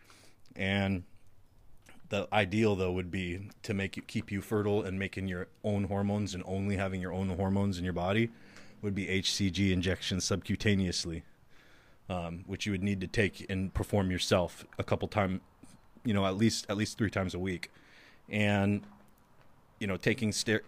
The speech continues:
taking testosterone injections is obviously, you know, better than that at making you feel good, okay? But H C G is sufficient. I'm a big believer in H C G. Used it a lot. Know a lot of people that have used it,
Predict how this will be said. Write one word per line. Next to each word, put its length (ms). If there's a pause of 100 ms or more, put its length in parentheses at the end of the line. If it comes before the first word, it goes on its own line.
(220)
taking 260
testosterone 540
injections 480
is 100
obviously, 600 (200)
you 120
know, 260
better 260
than 180
that 280
at 120
making 260
you 80
feel 180
good, 200
okay? 240
But 240 (440)
H 220
C 100
G 220
is 100
sufficient. 540
I'm 100
a 60
big 260
believer 400
in 80
H 240
C 100
G. 300 (500)
Used 320
it 240 (120)
a 40
lot. 440 (400)
Know 120
a 20
lot 180
of 80
people 220
that 120
have 120
used 260
it, 160